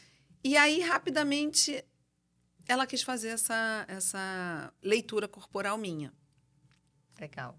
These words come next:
Speaker 1: E aí, a boa samaritana que falou, "Não, faz da pessoa que tá precisando de ajuda", né? Fez, e aí eu, eu, eu senti que ela, obviamente, como terapeuta, e você sabe, você não pode falar nada do outro. E aí, quando eu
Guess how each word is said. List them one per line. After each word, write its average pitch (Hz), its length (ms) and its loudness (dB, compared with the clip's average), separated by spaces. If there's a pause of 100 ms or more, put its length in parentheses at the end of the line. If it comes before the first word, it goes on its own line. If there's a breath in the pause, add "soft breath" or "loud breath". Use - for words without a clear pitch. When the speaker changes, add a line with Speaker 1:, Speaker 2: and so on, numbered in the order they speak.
(120)
Speaker 1:
E 202 120 -2
aí, 214 200 0
a 233 80 0
boa 202 160 -2
samaritana 196 560 -4
que 190 60 -18
falou, 254 240 -8
"Não, 285 120 -4
faz 330 240 -6
da 339 80 -4
pessoa 254 380 0
que - 60 -14
tá - 80 -12
precisando 214 260 -6
de 202 60 -4
ajuda", 180 500 -4 (680)
né? 240 260 -4 (640 soft breath)
Fez, 226 480 -2
e 226 60 -2
aí 226 200 -2
eu, 233 220 0
eu, 208 180 -2
eu 202 100 -2
senti 220 300 -2
que 220 120 -8
ela, 220 320 -2 (140)
obviamente, 160 420 -4
como 165 160 -6
terapeuta, 170 540 -4
e 165 40 -10
você 147 200 -4
sabe, 175 240 -2
você 202 60 -4
não 208 80 -6
pode 196 220 -2
falar 220 220 0
nada 202 240 0
do 254 120 -2
outro. 185 380 2 (580 soft breath)
E 214 80 -2
aí, 240 80 2
quando 294 480 2
eu 220 260 4